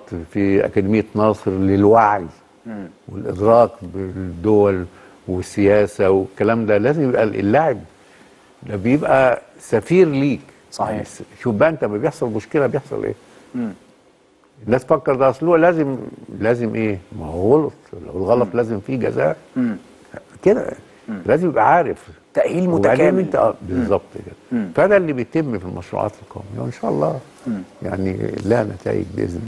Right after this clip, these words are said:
Speaker 1: الله في لوس أنجلوس تبقى كويسة جداً.
Speaker 2: يا رب،
Speaker 1: إن شاء
Speaker 2: إن شاء
Speaker 1: الله.
Speaker 2: الله. شفت إزاي، آه، نظام الدوري هيتغير؟ بقاله سنين كتير جدًا
Speaker 1: مم.
Speaker 2: ماشي بشكل، النظام هيتغير <laughs> على الطريقة البلجيكية إلا حتة،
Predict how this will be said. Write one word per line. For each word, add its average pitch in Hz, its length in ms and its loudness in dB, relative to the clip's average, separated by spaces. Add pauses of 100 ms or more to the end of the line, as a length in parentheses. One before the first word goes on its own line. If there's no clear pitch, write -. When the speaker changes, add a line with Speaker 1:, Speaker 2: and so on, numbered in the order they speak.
Speaker 1:
الله 85 120 -10 (540)
في 98 60 -4
لوس 101 240 2
أنجلوس 92 400 -2
تبقى - 160 -8
كويسة - 300 -8
جداً. - 320 -10
Speaker 2:
يا 190 120 -4
رب، 175 120 -6 (100)
Speaker 1:
إن - 60 -12
شاء - 40 -6
Speaker 2:
إن 180 60 0
شاء - 180 -6
Speaker 1:
الله. - 100 -12
Speaker 2:
الله. - 360 -18
شفت 208 220 0
إزاي، 196 460 4
آه، 131 320 6 (760)
نظام 165 400 4
الدوري 175 480 2 (380)
هيتغير؟ 147 520 2
بقاله 156 240 0
سنين 151 240 -2
كتير - 260 2
جدًا 247 320 0
Speaker 1:
مم. 240 80 -2
Speaker 2:
ماشي 120 320 -2 (340)
بشكل، 131 480 -2 (400)
النظام 135 400 0
هيتغير 139 560 2 (100)
<laughs> - 40 -10
على 104 200 0
الطريقة 135 580 0 (300)
البلجيكية 139 960 2
إلا 143 200 4
حتة، - 420 -2